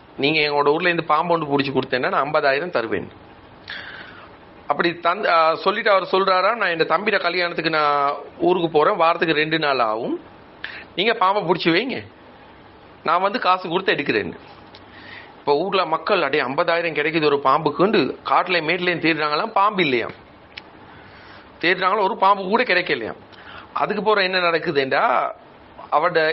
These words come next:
அசிஸ்டன்ட் இருக்கிறானே, அவன் சொல்றானா, "இங்க பாருங்க, இவ, நீங்க புடிச்சு கொடுத்த பாம்பு என்கிட்ட தான் இருக்கி, நீங்க அந்த பாம்பை,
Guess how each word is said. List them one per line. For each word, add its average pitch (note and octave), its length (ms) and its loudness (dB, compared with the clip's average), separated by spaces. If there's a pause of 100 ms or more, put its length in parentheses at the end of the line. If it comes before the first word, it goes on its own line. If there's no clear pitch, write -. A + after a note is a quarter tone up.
(120)
அசிஸ்டன்ட் A3 340 -4
இருக்கிறானே, E3 580 -2 (400)
அவன் E3+ 200 0 (100)
சொல்றானா, E3 640 0 (920)
"இங்க C3+ 120 -2
பாருங்க, D3 420 2
இவ, D#3 200 2
நீங்க D3+ 280 2
புடிச்சு E3 300 0
கொடுத்த F3 200 2
பாம்பு E3 260 2
என்கிட்ட D#3+ 240 -2
தான் E3 140 0
இருக்கி, D3+ 380 -6 (1000)
நீங்க G#3 280 0
அந்த G#3 160 -2
பாம்பை, F#3+ 420 2